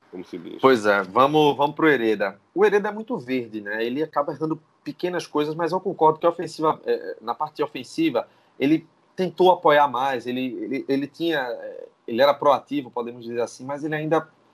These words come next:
Speaker 2: peca bastante, né? E defensivamente falando, ele mostra que realmente não tem condição de, de assumir uma titularidade. O que é que você acha, Isaías?
Speaker 1: Ele é bem jovem, eu, eu gosto do futebol dele.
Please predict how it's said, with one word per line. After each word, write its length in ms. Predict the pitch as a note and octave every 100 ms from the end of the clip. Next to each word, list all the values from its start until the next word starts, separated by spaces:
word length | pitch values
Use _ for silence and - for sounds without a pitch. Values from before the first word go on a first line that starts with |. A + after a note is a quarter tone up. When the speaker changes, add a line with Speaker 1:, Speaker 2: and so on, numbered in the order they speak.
| _ _ -
Speaker 2:
peca 260 | D#3 D#3+
bastante, 460 | D3+ C#3+ - B2 A2+
né? 140 | A2+
E 20 |
defensivamente 640 | A#2+ C#3 D#3+ D#3 D#3 D3 C#3+
falando, 580 | D3+ C3+ C#3+ D#3+ E3+ D#3+ - - - - - - -
ele 120 | C3
mostra 340 | B2+ C#3 C#3
que 80 | C#3
realmente 280 | C3 C3 B2+
não 100 | C#3+
tem 100 | D3+
condição 380 | C#3 D3 - C3+
de, 180 | D3 C#3+
de 180 | B2+
assumir 260 | B2+ - C#3
uma 60 | D3+
titularidade. 680 | - C3+ A#2+ G#2+ G#2 G2+
O 20 |
que 60 | -
é 40 |
que 80 | C3+
você 80 | -
acha, 160 | A2+ G2+
Isaías? 420 | G#2+ G2+ G2 - _ _ _ _ _ _ _ _ _ _ -
Speaker 1:
Ele 280 | F3 F3 F3+
é 100 | D#3+ -
bem 240 | E3 G#3+
jovem, 560 | C#3 G#2+ G2 F#2+ F#2+ G2
eu, 240 | G#2+ G2+ -
eu 140 | C#3
gosto 380 | B2 A2 A#2+ -
do 80 | G#2+
futebol 420 | - - G2+ G2+
dele. 300 | E2+ D#2+ F2+